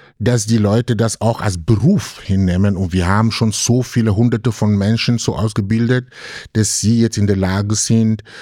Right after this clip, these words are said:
äh, diese, diese Wissen, die sie bei uns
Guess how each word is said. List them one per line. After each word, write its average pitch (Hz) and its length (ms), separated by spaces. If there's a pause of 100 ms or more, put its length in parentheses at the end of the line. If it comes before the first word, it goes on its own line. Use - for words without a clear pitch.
(340)
äh, 95 760 (140)
diese, 95 520
diese 85 320
Wissen, 104 440
die 98 100
sie 85 180
bei 85 200
uns 107 540